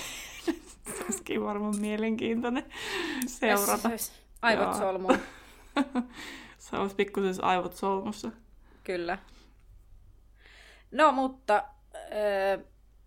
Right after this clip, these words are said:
Speaker 2: tässä, tää lukuhan alkaa siis sillä, että Harryä siis suututtaa. Ja hän myös, vaikka hän ymmärtää Hermionea tässä asiassa,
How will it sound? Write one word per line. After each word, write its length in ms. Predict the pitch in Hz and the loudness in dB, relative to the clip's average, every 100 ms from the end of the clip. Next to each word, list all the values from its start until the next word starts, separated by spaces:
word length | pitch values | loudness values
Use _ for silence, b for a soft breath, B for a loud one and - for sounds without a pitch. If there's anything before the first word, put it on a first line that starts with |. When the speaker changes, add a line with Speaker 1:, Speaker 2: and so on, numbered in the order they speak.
| - - - - - - | -20 -20 -20 -20 -8 8
Speaker 2:
tässä, 500 | 254 262 262 262 262 | 8 8 4 2 4
tää 200 | 262 277 | 6 6
lukuhan 360 | 330 330 247 | 8 10 10
alkaa 280 | 233 233 208 | 10 6 2
siis 220 | 226 226 | 0 -2
sillä, 300 | 254 226 185 | 0 4 4
että 180 | 180 202 | 4 0
Harryä 320 | 220 220 202 | 2 4 4
siis 260 | 208 214 - | 0 -8 -8
suututtaa. 560 | 151 - - - - - - - - - - _ | -12 -12 -16 -12 -12 -12 -16 -20 -20 -20 -20 _
Ja 240 | - 185 - B B | 2 2 2 B B
hän 180 | 208 202 | -4 0
myös, 240 | 202 202 - - | 0 0 -8 0
vaikka 240 | 220 226 | 0 2
hän 140 | 247 247 | 0 2
ymmärtää 460 | 269 240 - 196 | 4 4 4 4
Hermionea 720 | 202 196 185 165 156 151 151 170 _ _ _ - | 4 4 2 -2 -4 -4 -6 -6 _ _ _ -16
tässä 240 | 175 - | -10 -6
asiassa, 500 | 185 170 160 - 185 | -6 -6 -8 -2 -4